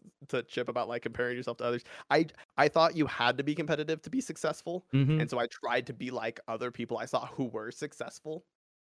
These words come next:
Speaker 2: Oh, kinda
Speaker 1: And,
Speaker 2: emulating the
Speaker 1: and
Speaker 2: behavior.
Speaker 1: <clears throat> Yeah, I tried to, I tried to force myself to be this, like, competitive, driven person who's like, "Yes, I need to beat this person. I need to beat this person." It's just not me. I don't think I'm super directly competitive.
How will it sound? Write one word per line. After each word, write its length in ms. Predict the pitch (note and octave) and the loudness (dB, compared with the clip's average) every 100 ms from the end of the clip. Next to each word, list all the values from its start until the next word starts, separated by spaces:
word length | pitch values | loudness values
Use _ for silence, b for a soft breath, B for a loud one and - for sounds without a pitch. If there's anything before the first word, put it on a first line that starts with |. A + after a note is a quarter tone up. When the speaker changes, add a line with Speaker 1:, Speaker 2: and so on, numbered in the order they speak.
| _ - | _ -6
Speaker 2:
Oh, 1040 | G2+ G2 A#2+ C#3+ D#3 E3 E3+ E3 C#3+ C3 A2 | 0 2 2 0 -2 0 0 2 4 4 2
kinda 180 | - C3+ | 2 4
Speaker 1:
And, 0 | |
Speaker 2:
emulating 420 | B2 A2 G#2+ G#2 | 6 4 6 6
the 60 | A2+ | 6
Speaker 1:
and 0 | |
Speaker 2:
behavior. 640 | G2+ G#2+ A2 G#2+ G2+ G#2 | 4 6 6 6 6 4
Speaker 1:
<clears throat> 120 | - - - _ - | -2 -12 -20 _ -4
Yeah, 280 | C3+ B2+ A2+ | 2 4 4
I 80 | |
tried 360 | C3 - D3+ E3 | 2 4 2 0
to, 360 | - D3+ C3 B2 b b | -2 0 0 -4 b b
I 80 | C#3 | 0
tried 120 | D3+ | 0
to 60 | F3+ | 0
force 320 | - D3+ D3+ | -4 -4 -2
myself 280 | C#3+ C3+ B2+ | -2 -2 -2
to 80 | - | -2
be 100 | B2 | -4
this, 160 | A#2 A2+ | -2 -4
like, 140 | G#2+ | -6
competitive, 800 | - A#2 - C3 B2 A#2+ A#2 G#2+ | -8 -12 -2 2 2 2 0 -4
driven 600 | D#3+ A#2 A#2 A#2 G#2+ A2+ | -8 -4 -2 0 -2 -4
person 480 | G#2+ A2+ A#2 - A2 | -4 -4 -4 -6 -6
who's 200 | A2+ A2+ | -6 -8
like, 180 | A2 A2 | -8 -8
"Yes, 260 | C#3 B2+ - | -4 -4 -2
I 60 | B2+ | -2
need 120 | C3+ | -2
to 80 | A2+ - | -4 -8
beat 180 | C#3+ | -8
this 140 | - A#2 | -8 -8
person. 280 | A#2 G#2+ B2+ | -8 -8 -6
I 40 | |
need 140 | C#3+ | -4
to 60 | A2+ | -4
beat 200 | D3 C#3+ | -6 -6
this 120 | B2 | -8
person." 440 | - B2 A2+ A#2 A#2 _ _ _ _ | -6 -8 -6 -10 -12 _ _ _ _
It's 180 | - F#3+ | -2 -2
just 160 | E3+ B2+ | -2 -6
not 180 | A2 G#2+ | -8 -10
me. 280 | A2 A2 A#2+ _ _ _ _ _ _ | -12 -12 -16 _ _ _ _ _ _
I 100 | C#3+ D#3 | 4 4
don't 140 | E3 | 4
think 160 | D#3+ C3+ | 0 -2
I'm 180 | A#2+ B2 | -4 -6
super 400 | - B2 B2 B2 | -10 -10 -6 -6
directly 560 | B2 G#2+ A#2+ - A#2+ | -6 -6 -10 -6 -6
competitive. 640 | B2 B2 B2 C3 C3+ C#3 | -6 -2 -2 0 -4 -6